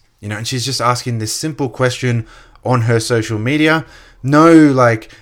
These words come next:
"Oh, by the way, if you would like some information, you know, contact me," because as soon as you p-, put that, you know, so fewer people will respond. Now, in saying all that, if you do message people,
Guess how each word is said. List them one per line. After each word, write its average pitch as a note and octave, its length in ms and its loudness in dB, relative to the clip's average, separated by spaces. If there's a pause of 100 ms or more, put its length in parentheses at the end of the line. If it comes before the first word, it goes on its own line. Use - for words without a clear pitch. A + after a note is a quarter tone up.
"Oh, A#2 100 -4
by A#2 220 0
the A#2 120 0
way, A#2+ 220 2
if A2 220 -6
you A2+ 160 -4
would A2 160 -4
like G2+ 220 -4
some G#2+ 140 -8
information, G#2 640 -8
you F#2+ 80 -8
know, F#2 200 -6
contact G#2+ 480 -8
me," F2 160 -14
because - 280 -10
as - 80 -8
soon C3 180 -6
as B2+ 80 -6
you A#2+ 60 -4
p-, - 280 -16
put - 180 -8
that, B2 380 0 (580)
you G#2+ 100 -10
know, G2 100 -8
so A2 420 -2
fewer G#2+ 340 -4
people G2 600 -6
will F#2 340 -6 (120)
respond. F#2 520 -8 (480)
Now, C3+ 300 2 (340)
in D#3 200 2
saying D3 340 0
all C3+ 140 0
that, C3 260 -2
if A#2+ 180 -8
you C3+ 80 -4
do B2+ 260 -2
message D3 440 -4
people, B2 400 -4